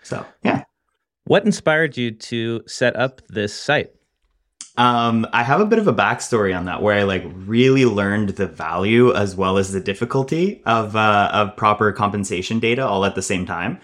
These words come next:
Speaker 1: So my background, I worked at a Big Four firm. I worked at Deloitte, and <laughs> I honestly, I think that I got the best possible, um, hand po-, like, that I could have been given. I think I had a fantastic partner.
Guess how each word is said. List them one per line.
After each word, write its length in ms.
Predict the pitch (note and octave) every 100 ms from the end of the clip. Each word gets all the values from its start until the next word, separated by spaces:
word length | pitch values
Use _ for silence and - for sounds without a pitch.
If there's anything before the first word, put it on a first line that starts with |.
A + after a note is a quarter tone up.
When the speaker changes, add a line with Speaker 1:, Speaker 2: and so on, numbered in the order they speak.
| - - - - -
Speaker 1:
So 640 | - B2 A#2 A2 G#2 -
my 220 | G#2 A#2+
background, 540 | A#2+ B2+ B2 B2 A2+ A2
I 240 | G#2+ G#2
worked 260 | G2+ G#2+ G#2
at 100 | G2
a 60 |
Big 180 | F2+ F#2
Four 200 | - F2+
firm. 300 | - D#2+ A2
I 80 | B2
worked 200 | F#2+ F#2
at 100 | F2+
Deloitte, 460 | E2+ E2 F#2 A#2+ - -
and 440 | A2 A2 A2 A2 G#2+ -
<laughs> 160 | _ -
I 160 | C#3+ B2
honestly, 720 | A#2+ B2 B2 - B2+ A2+ - - - _ _
I 120 | - A2+
think 220 | B2 A#2+
that 120 | C3
I 100 | A2
got 320 | G2+ G#2 -
the 120 | G#2
best 400 | F#2 E2 F#2 -
possible, 840 | - F#2+ F#2 G2 G2 F#2+ F#2 - -
um, 720 | F#2 F2 E2 E2+ E2 D#2+ E2 -
hand 420 | - G#2+ G2 F#2
po-, 220 | G2+ F#2 -
like, 300 | G#2+ F#2+ -
that 120 | G2+
I 60 | F#2+
could 160 | B2
have 100 | A#2
been 160 | G#2+ G2+
given. 400 | G2 F2 D2+ - -
I 200 | G2+ G2
think 260 | A2 F#2+
I 120 | F2
had 220 | F#2+ F#2 F2+
a 120 | E2+
fantastic 640 | - G#2 G2+ G#2+ - G#2
partner. 520 | - G2 F#2+ F#2+ F#2